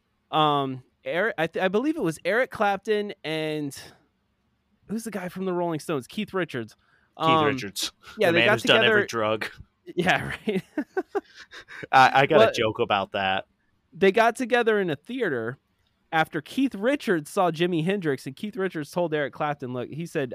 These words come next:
Speaker 1: "I just saw this guy that's gonna put us all out of a job." I mean, it, I mean, just mind-blowing.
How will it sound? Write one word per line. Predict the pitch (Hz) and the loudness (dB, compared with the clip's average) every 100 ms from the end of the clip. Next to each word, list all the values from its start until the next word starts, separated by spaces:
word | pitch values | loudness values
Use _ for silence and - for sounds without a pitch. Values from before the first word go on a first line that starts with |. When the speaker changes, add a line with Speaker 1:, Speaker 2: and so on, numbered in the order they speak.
| - | -4
Speaker 1:
"I | 156 | -2
just | 196 151 - | 0 -4 0
saw | 160 139 | 2 2
this | 131 117 | -2 -6
guy | 127 120 107 107 _ _ _ - | -4 -2 -4 -8 _ _ _ -10
that's | 147 - | -10 -4
gonna | 175 143 | -4 -2
put | 165 | -2
us | 139 143 | -2 0
all | 127 120 | 0 0
out | 113 | -2
of | 107 | -8
a | |
job." | 110 113 110 104 _ _ _ _ - | -8 -6 -6 -8 _ _ _ _ -10
I | 139 | -4
mean, | 139 135 131 123 123 - _ _ | -2 -2 -4 -8 -10 -16 _ _
it, | - 147 120 110 | -4 -4 -4 -8
I | |
mean, | 143 | -10
just | 139 147 - - | -6 -6 -8 -10
mind-blowing. | 143 151 160 165 156 147 131 120 | -6 -2 0 0 -2 -2 -2 -4